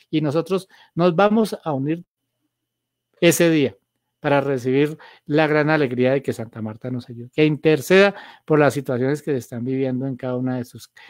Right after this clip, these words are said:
en su casa, en su hogar, en la vida de los integrantes de la familia. Tres veintiuno, cuatro cincuenta y ocho, sesenta y seis, noventa y nueve, y los que participan reciben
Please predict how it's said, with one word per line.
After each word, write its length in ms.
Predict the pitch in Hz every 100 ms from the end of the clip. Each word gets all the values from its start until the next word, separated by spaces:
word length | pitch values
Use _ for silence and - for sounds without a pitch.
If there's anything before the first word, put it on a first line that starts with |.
| _ -
en 160 | 135
su 180 | 120 135
casa, 480 | - 175 180 156 160
en 100 | 151
su 160 | -
hogar, 440 | 123 123 170 175 160 - _ _
en 160 | 147 131
la 220 | 131 131
vida 260 | 143 151
de 100 | 160
los 180 | 143 120
integrantes 540 | 131 123 123 123 120 127
de 100 | 127
la 120 | 120
familia. 460 | 120 120 127 120 - _ _
Tres 260 | - 247 247
veintiuno, 500 | 240 226 226 208 208
cuatro 260 | 196 180 180
cincuenta 360 | 165 139 127
y 40 | 131
ocho, 160 | 165
sesenta 360 | 147 139 127 135
y 60 |
seis, 260 | 123 185 185 _ _ _
noventa 480 | 180 240 247 233 208
y 60 | 208
nueve, 340 | 190 175 185 180
y 80 |
los 160 | 147 156
que 100 | 214
participan 520 | 190 180 151 139 175
reciben 480 | 214 202 208 196